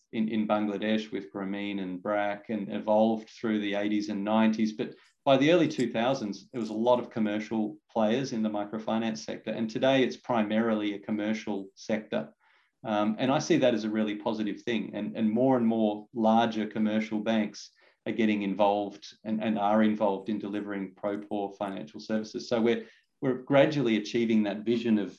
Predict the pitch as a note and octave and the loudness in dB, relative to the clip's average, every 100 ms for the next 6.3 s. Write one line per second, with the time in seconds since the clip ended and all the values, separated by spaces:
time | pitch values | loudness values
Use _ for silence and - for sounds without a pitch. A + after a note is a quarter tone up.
0 | - G#2+ G#2 - G#2 G#2 - - G#2 G#2+ | -8 -4 -4 -2 -4 -4 -6 -8 -6 -2
1 | G#2+ G#2 - - - A#2 G#2+ A2 - _ | -4 -6 -14 -20 -10 -6 -4 -6 -10 _
2 | - _ - B2+ E3 F3 E3+ D3 C3+ B2 | -20 _ 2 2 4 4 2 4 4 4
3 | B2 A#2+ A2 - A#2 A#2 B2 A#2+ G#2 G2 | 0 0 0 0 2 2 0 -2 -4 -4
4 | G2+ A#2 A2+ A2+ A2 - - D#3 A#2+ A2 | -6 -2 -2 2 0 0 -2 2 4 6
5 | A2+ G#2 - - A2 A2 - - C#3+ C#3 | 6 4 -4 -6 -6 -6 -6 0 0 0
6 | B2+ G#2+ | 0 2